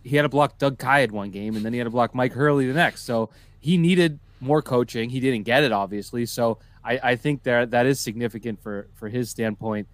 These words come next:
to get a real coach, an experienced coach. By all means, uh, someone who's had a lot of jobs. Uh, I don't know how long-term of a signing it is, but, uh, in the me-, they needed someone immediately. So,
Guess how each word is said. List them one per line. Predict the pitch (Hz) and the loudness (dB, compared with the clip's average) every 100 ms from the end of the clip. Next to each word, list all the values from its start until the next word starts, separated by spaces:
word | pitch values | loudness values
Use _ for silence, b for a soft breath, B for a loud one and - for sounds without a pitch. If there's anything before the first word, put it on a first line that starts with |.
| - - | -20 -14
to | 110 | -4
get | 113 | 0
a | 104 | 0
real | 107 113 | 2 0
coach, | - 107 101 - | 0 -2 -2 -6
an | |
experienced | 92 - 135 135 135 120 | -20 -2 4 4 4 0
coach. | - 117 107 - - - - | -2 0 0 -4 -20 -20 -8
By | - 123 | 2 6
all | 143 196 | 8 6
means, | 180 175 147 - - - - - - | 4 2 0 -6 -18 -20 -20 -20 -10
uh, | 135 - | -10 -4
someone | - 156 139 | 0 2 4
who's | 135 | 4
had | 160 156 | 6 6
a | |
lot | 143 151 | 8 6
of | 117 | 4
jobs. | - 160 135 110 123 - - - - | 4 6 6 2 -4 -14 -18 -20 -8
Uh, | 113 | -2
I | 107 107 | 0 2
don't | 127 143 | 2 2
know | 135 127 127 - 120 | 4 4 2 0 -2
how | 123 120 | 2 2
long-term | 117 127 135 127 135 139 147 143 | 2 0 0 -2 -2 0 0 0
of | 123 113 | -4 -6
a | |
signing | - 110 104 104 | -6 -6 -6 -6
it | 101 | -6
is, | 101 113 110 | -4 -6 -6
but, | 113 107 110 | -4 -2 -4
uh, | 113 101 | -6 -6
in | 107 | -6
the | 110 | -4
me-, | 120 143 | -2 -2
they | 123 127 | -2 0
needed | 139 147 127 | 2 2 0
someone | 135 127 113 | -2 -2 -2
immediately. | 107 131 123 101 95 | -2 -2 -2 -6 -10
So, | - 104 95 | -10 -10 -12